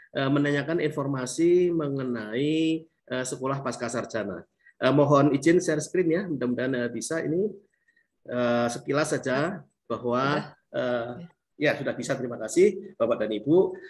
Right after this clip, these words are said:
Speaker 1: bahwa kami Undis Pakuan ini lokasinya ada di ujung jalan tol Jagorawi. Jadi kalau Bapak Ibu, eh, dari Jakarta atau dari tempat lain ingin masuk Bogor, di ujung jalan tol Jagorawi sebelah kanan itu ada gedung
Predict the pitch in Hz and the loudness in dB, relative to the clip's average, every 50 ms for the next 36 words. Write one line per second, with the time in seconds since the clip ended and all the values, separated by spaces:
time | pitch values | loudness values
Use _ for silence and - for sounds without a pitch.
0 | - - _ - 117 120 120 120 117 117 117 113 113 110 110 110 - 139 135 151 | -20 -6 _ 2 4 6 6 6 6 4 4 2 0 0 -2 -2 0 0 2 4
1 | 175 190 196 202 196 175 151 147 139 - - 147 135 - 147 151 143 139 147 131 | 4 4 4 4 2 0 -2 -2 -4 -6 -6 -8 -8 -4 0 0 2 2 0 0
2 | 143 151 165 170 170 175 175 175 156 160 156 156 147 139 - 143 156 170 175 - | 0 0 0 2 2 2 2 2 2 0 0 -2 -4 -6 -4 -2 -2 -2 -2 -2
3 | 147 139 147 135 143 151 143 - 143 139 127 123 120 123 123 123 123 120 - 165 | -2 -2 -2 0 0 -2 -2 -2 -2 -2 -2 -2 -2 -2 -2 -2 -4 -2 0 0
4 | 147 127 123 120 120 113 - 113 113 110 104 101 104 92 90 _ _ _ _ _ | 2 0 0 -2 -6 -6 -2 -2 -2 -2 -2 -4 -6 -8 -10 _ _ _ _ _
5 | _ _ - 117 135 165 165 165 143 135 131 - 117 - 120 110 110 117 117 - | _ _ -8 -2 0 0 0 2 0 0 0 0 -2 -2 -2 -2 -2 -4 -4 -2
6 | 139 143 156 175 160 - - - 123 123 120 120 117 117 110 101 110 110 - - | 0 2 2 2 2 0 -2 0 0 2 2 2 2 0 -2 -2 -4 -4 -4 -4
7 | 101 - 107 110 107 - - 120 127 135 135 131 123 104 104 104 104 - 104 107 | -6 -4 -6 -6 -6 -4 -2 -2 0 0 -2 -2 -4 -2 -4 -4 -4 -4 -6 -6
8 | 110 - - 151 190 202 156 160 165 180 - - _ _ _ - - 139 139 131 | -6 -4 0 2 4 6 6 6 4 2 -2 -6 _ _ _ -2 0 2 2 2
9 | 131 120 123 131 - 107 110 - - 180 190 196 190 160 - - 143 143 135 135 | 2 0 0 -2 -2 -2 -4 0 2 4 4 4 4 2 -2 -2 -2 0 0 0
10 | 127 131 131 131 120 123 123 120 147 165 - 123 - - 120 120 127 160 180 180 | -2 -2 -2 -2 -2 -2 -2 -4 -4 -4 -4 -4 -4 -2 -2 0 0 0 -2 -2
11 | - 131 117 - 131 127 131 127 135 127 - 190 160 - 127 - - - - 160 | -2 -4 -4 -4 -4 -4 -2 -4 -4 -4 -4 -4 -2 -2 -4 -6 -8 -4 -2 -2
12 | 165 165 165 | -2 -2 -4